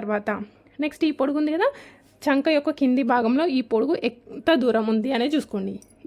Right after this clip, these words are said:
ఈ లైన్ దగ్గర నుండి ఇది ఎక్కడి వరకు ఉంది, ఈడి వరకు ఉంది, దీనికంటే ఒక హాఫ్ ఇంచు పైకే తీసేసుకోండి. ఈ విధంగా ఇక్కడ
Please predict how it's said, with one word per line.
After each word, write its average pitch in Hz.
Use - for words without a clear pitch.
ఈ -
లైన్ 247
దగ్గర 220
నుండి 220
ఇది 302
ఎక్కడి 311
వరకు 302
ఉంది, 269
ఈడి 220
వరకు 220
ఉంది, 202
దీనికంటే 262
ఒక 285
హాఫ్ 226
ఇంచు 294
పైకే 233
తీసేసుకోండి. 214
ఈ -
విధంగా 370
ఇక్కడ 349